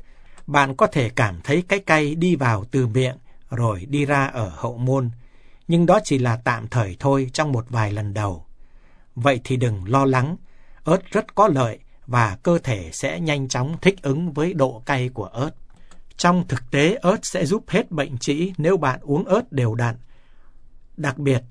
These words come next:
thực hành song song với chế độ ăn uống không chất nhầy. Bạn nên bắt đầu với chỉ một phần tám muỗng cà phê bột ớt hay rượu ớt, tức là khoảng một phần tư trái ớt thôi,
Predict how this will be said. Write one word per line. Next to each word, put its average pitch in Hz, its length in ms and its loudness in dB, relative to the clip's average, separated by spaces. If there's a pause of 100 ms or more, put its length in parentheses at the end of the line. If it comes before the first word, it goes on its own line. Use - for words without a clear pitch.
thực 131 200 -4
hành 117 280 2
song 165 260 0
song 151 320 0
với 170 120 2
chế 180 200 0
độ 139 300 0
ăn 147 180 -2
uống 156 320 0
không 139 300 -2
chất 185 200 0
nhầy. 101 320 -4 (840)
Bạn 135 260 0
nên 156 220 2
bắt 190 160 0
đầu 113 360 0
với 180 140 2
chỉ 107 240 -4
một 120 220 0
phần 101 300 -6
tám 180 320 0
muỗng 202 180 -2
cà 107 220 -4
phê 143 260 0
bột 123 240 -6
ớt 165 220 0 (220)
hay 135 300 2
rượu 131 220 -2
ớt, 151 220 -2 (480)
tức 175 160 -2
là 117 140 2
khoảng 98 360 -2
một 110 160 -4
phần 98 300 -8
tư 139 200 0
trái 131 220 -2
ớt 185 240 -2
thôi, 127 260 -2